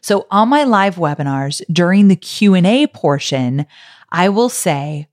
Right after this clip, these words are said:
"Okay, so I've talked about my program. I've told you all about it. I've given you all the details. And now we're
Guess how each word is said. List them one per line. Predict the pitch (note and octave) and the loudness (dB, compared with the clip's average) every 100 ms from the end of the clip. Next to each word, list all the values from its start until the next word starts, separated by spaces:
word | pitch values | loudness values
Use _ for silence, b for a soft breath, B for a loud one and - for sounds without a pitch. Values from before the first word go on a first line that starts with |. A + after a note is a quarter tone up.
| - | -4
"Okay, | G3+ - B2+ - _ b b | -2 -2 -8 -8 _ b b
so | - - F3+ - | -6 0 0 0
I've | E3+ D#3+ | -6 -6
talked | - G3 - | -4 -4 -2
about | C4+ C4+ C4+ | -2 -2 0
my | C#4+ | -2
program. | - F3+ D#3 D#3 D3 D3 C#3+ C#3+ b b | -2 -2 0 0 0 0 -2 -4 b b
I've | D#3 | -8
told | - F3 D#3 | -2 -2 0
you | E3+ - | -2 0
all | F#3 G3 B3 | 0 2 0
about | B3+ F3+ D#3 | 0 0 0
it. | D3+ - | -2 -4
I've | D#3+ C#3+ D3+ | -6 -6 -2
given | A3+ B3 C#4 C#4 | 0 2 0 0
you | C4 | 2
all | A3 | 0
the | G3 F3+ | 0 -4
details. | E3 D3 D#3 C#3+ C#3+ - B B B | -4 -6 -4 -2 -4 -8 B B B
And | - F3 | 0 4
now | G3 G3 C4 | 4 2 2
we're | C4+ G3+ | 2 -2